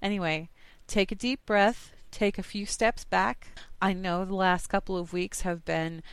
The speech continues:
especially stressful, particularly for people who are really gung-ho about the, whatever faction they happen to play. There's been a lot going on. It's been turbulent in the community,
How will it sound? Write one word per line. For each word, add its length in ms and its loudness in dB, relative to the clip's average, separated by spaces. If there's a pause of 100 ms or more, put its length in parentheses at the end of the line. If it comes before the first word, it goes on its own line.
(180)
especially 640 -2
stressful, 720 -2 (260)
particularly 680 -2
for 180 -4
people 400 -2
who 220 -4
are 160 2
really 340 -2
gung-ho 600 -2
about 260 0
the, 100 -10 (100)
whatever 360 -2
faction 540 -2
they 120 -4
happen 320 -4
to 80 -6
play. 480 -2 (280)
There's 180 -8
been 160 -2
a 100 -4
lot 320 -2
going 320 -4
on. 380 -6 (320)
It's 180 -4
been 480 -2 (320)
turbulent 960 -2 (140)
in 200 -4
the 80 -4
community, 880 -4